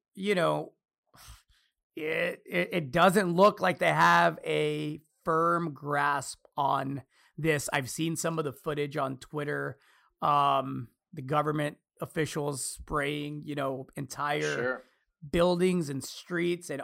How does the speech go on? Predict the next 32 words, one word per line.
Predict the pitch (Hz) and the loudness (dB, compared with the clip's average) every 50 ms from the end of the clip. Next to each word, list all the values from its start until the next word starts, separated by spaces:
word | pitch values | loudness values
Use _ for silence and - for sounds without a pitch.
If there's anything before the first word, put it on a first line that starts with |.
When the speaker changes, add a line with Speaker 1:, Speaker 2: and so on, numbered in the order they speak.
| - | -2
Speaker 1:
office | - 160 165 165 160 - 165 - - | 2 4 4 4 2 0 -8 -8 -8
spaces. | - - 170 160 160 135 - 170 175 160 156 143 147 | -8 -8 -6 -6 -6 -6 -8 -8 -8 -8 -6 -6 -6
And, | 147 135 135 135 139 | -6 -6 -6 -6 -4
um, | 139 135 135 135 131 131 139 127 - _ _ _ _ _ _ _ _ _ _ _ _ - | -4 -2 -2 -2 -4 -4 -6 -8 -12 _ _ _ _ _ _ _ _ _ _ _ _ -12
they | 151 127 156 180 254 | -6 0 2 4 4
believe | 269 269 254 208 208 208 208 196 | 6 6 6 6 6 4 6 6
it. | 220 226 - _ _ - | 4 4 2 _ _ -2
They're | 165 214 233 | 2 2 4
taking | - 233 233 226 - 220 202 | 6 6 6 6 4 2 0
it | 196 160 | 0 0
seriously | - 196 190 190 190 185 - 190 185 180 | 2 4 6 6 4 4 2 -2 0 0
now. | 180 175 175 175 180 175 - - _ _ - | 2 2 2 2 2 0 -4 -10 _ _ -10
Um, | - - 151 147 147 147 143 139 135 - _ _ _ _ - | -4 0 0 2 2 2 0 -2 -4 -8 _ _ _ _ 0
I | - 165 180 | 2 2 4
don't | 151 135 180 190 220 220 196 | 4 6 6 6 6 4 4
know | 180 190 196 202 196 196 190 180 165 - _ _ _ _ _ _ _ | 6 8 10 10 8 8 4 0 -2 -4 _ _ _ _ _ _ _
how | - - 160 180 214 226 | 0 6 8 8 8 8
serious, | 220 - - 214 214 214 208 208 202 202 202 190 - - - - - _ _ _ _ _ _ _ _ _ - | 6 2 2 4 6 6 6 4 4 2 0 0 -2 -6 -12 -14 -16 _ _ _ _ _ _ _ _ _ 2
um, | 160 160 165 165 165 165 165 165 160 156 170 - - 165 | 6 6 8 8 8 6 6 4 0 -4 -6 -8 -8 -4
the | 151 160 | -2 0
rest | 147 156 165 170 160 - - | 2 4 2 2 2 2 0
of | 208 190 156 | -2 -2 0
the | 156 175 | 0 -2
world, | 156 147 143 165 175 185 196 196 196 190 190 185 170 156 147 - _ _ _ _ - | 0 0 2 2 4 4 4 4 4 4 2 0 -2 -8 -12 -18 _ _ _ _ -6
the | - 151 | -4 0
Western | 135 151 170 175 - - 180 170 160 | 2 4 4 4 2 0 0 -2 0
world, | 143 147 147 147 147 139 139 | 0 0 0 0 -2 -4 -4
let | 143 160 | -4 -4
me | 170 165 | -2 2
qualify | - 170 170 165 156 - - 143 143 | 2 4 4 4 2 0 0 0 4
that. | 139 | 8
The | 269 | 10